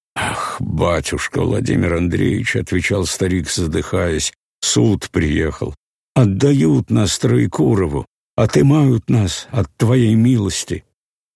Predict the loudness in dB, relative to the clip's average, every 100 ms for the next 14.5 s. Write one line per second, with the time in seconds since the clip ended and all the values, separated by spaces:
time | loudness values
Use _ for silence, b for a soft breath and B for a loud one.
0 | _ -8 -4 -2 -2 -4 -4 -6 -8 -8
1 | -6 -6 -4 -6 -4 -4 -4 -6 -8 -14
2 | _ _ _ _ -4 0 2 0 0 -2
3 | -2 -2 -4 -4 -8 _ _ _ _ -6
4 | -4 -2 -2 -2 -4 -2 -4 -4 -4 -4
5 | -4 -6 -6 -6 -6 -6 -4 -4 -4 -4
6 | -8 -6 -6 -4 -4 -6 -10 _ _ -2
7 | -2 0 0 -2 -4 -4 -2 0 -2 -4
8 | -4 -4 -2 -2 -2 0 0 0 -2 -2
9 | -2 0 0 0 0 -2 -4 -4 -8 -8
10 | _ _ _ 2 4 4 0 -2 2 2
11 | 2 2 2 2 2 0 0 0 0 0
12 | -2 0 2 2 2 0 0 0 -2 -4
13 | -12 _ _ _ _ _ 2 2 4 2
14 | 4 4 4 2